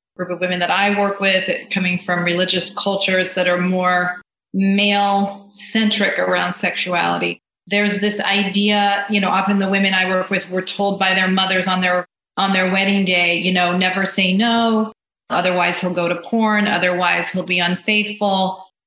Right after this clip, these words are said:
Kind of, he's supplying you economically and he's putting the roof o-, over your head,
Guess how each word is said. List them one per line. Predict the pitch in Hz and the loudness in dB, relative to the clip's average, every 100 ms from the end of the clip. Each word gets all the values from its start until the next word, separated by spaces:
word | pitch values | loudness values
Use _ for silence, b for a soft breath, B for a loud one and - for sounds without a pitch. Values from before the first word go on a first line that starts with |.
| _ - | _ -2
Kind | 226 | 0
of, | 208 | 2
he's | 269 277 262 | 0 0 0
supplying | 240 - 220 214 214 214 202 | -2 0 2 2 2 2 0
you | 208 208 | 0 2
economically | 220 214 208 202 202 196 - 196 190 185 | 0 0 2 2 2 0 -2 0 0 0
and | 175 | 0
he's | 196 | -2
putting | - 214 202 | 0 2 2
the | 196 | 0
roof | 196 190 | -2 -4
o-, | 180 185 | -6 -4
over | 185 185 | -2 0
your | 185 | 0
head, | 175 185 185 180 | 0 0 2 0